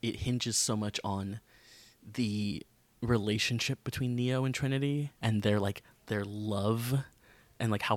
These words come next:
powerful it is. And, like, the, the thing that really, like, kind of broke my brain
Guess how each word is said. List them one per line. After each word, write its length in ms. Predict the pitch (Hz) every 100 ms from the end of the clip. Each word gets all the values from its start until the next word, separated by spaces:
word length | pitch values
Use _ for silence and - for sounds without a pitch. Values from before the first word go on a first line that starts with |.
| -
powerful 680 | - - 104 117 - 131 131
it 80 |
is. 280 | 131 135 131
And, 180 | - 113
like, 180 | 110 107
the, 360 | 113 107 104 101 - - - - - _ -
the 160 | 127
thing 200 | 123 143
that 120 | 143
really, 300 | 123 127 120
like, 220 | 113 107 - _ -
kind 180 | - 113
of 140 | 101 - -
broke 240 | - 113 -
my 120 | 110
brain 500 | - 107 104 104 95